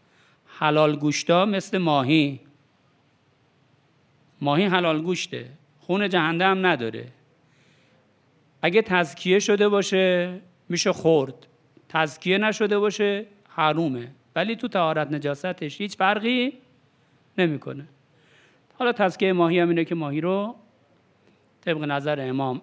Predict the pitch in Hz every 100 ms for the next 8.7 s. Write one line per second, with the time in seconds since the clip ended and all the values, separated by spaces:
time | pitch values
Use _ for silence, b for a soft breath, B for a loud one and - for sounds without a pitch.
0 | - 160 - - 139 147 120 135 123 127
1 | 147 143 127 160 170 180 226 226 220 208
2 | 214 208 202 185 165 143 147 143 135 131
3 | 135 139 - 127 - 123 127 120 127 -
4 | - 123 123 135 156 208 214 - b b
5 | b b _ 277 262 220 208 180 - 170
6 | - 156 151 139 139 175 - 180 170 147
7 | 139 131 147 151 208 170 135 - 131 143
8 | 127 139 139 131 156 226 269